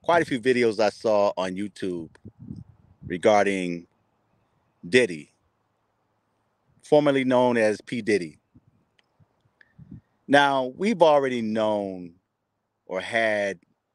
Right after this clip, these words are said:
some type of idea that, that P Diddy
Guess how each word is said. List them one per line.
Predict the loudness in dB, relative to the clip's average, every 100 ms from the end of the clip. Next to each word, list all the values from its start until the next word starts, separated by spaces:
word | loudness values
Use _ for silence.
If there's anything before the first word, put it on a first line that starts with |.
| _ _ _ _ _ _ _ _ _ _ _ _ _ _ _ _ _ _
some | -2 -2
type | 0 0 0
of | -2
idea | 0 -2 -2 -2 -2 -2
that, | -2 -4 -8 _ _ _ _ _ _
that | -4 -4 -4 -10 _ _
P | -8 -6
Diddy | -4 -4 -6 -10 -16